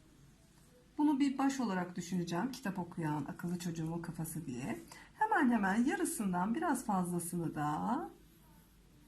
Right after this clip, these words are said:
evet, saçları olarak ayırıyorum. Sonra aşağı bakar şekilde gözlerini yapıyorum. Minik bir burun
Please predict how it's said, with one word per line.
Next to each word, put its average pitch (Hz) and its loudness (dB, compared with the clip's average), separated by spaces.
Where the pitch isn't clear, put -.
evet, 156 -2
saçları 285 2
olarak 147 -2
ayırıyorum. 131 -6
Sonra 254 2
aşağı 202 0
bakar 202 0
şekilde 175 -2
gözlerini 170 2
yapıyorum. 156 -4
Minik 202 4
bir 180 0
burun 165 0